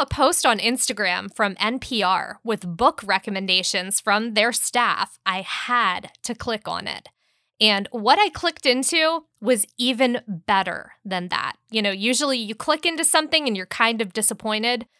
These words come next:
Well, here, I thought I was getting just this year's recommendations.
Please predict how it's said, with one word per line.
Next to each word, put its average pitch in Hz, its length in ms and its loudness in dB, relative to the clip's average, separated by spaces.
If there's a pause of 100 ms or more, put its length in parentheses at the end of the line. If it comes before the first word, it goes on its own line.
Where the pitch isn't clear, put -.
(340)
Well, 208 420 4
here, 240 360 2
I 269 160 4
thought 403 320 6
I 254 120 6
was 247 200 0
getting 214 360 2
just 233 500 2
this 226 340 2
year's 202 420 -6
recommendations. 196 1120 -2